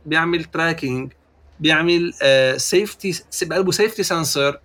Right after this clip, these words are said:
إن كان للدخان، إن كان للحريق، إن كان لل، آه، بايو سنسر، هارد اتاك، صار في حريقة، صار في صاعق كهربائي مثلًا. كل هالأمور، كل هالداتا أنا عم بيخ-، عم بياخدها منك لل-، للسيرفر، لل-، للمين كنترول روم.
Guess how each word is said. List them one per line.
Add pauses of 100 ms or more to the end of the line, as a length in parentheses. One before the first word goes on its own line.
إن
كان
للدخان،
إن
كان
للحريق،
إن
كان
لل،
آه، (380)
بايو
سنسر، (340)
هارد
اتاك،
صار
في
حريقة،
صار
في
صاعق (320)
كهربائي
مثلًا. (500)
كل
هالأمور،
كل
هالداتا
أنا
عم
بيخ-،
عم
بياخدها
منك
لل-، (400)
للسيرفر،
لل-،
للمين
كنترول
روم.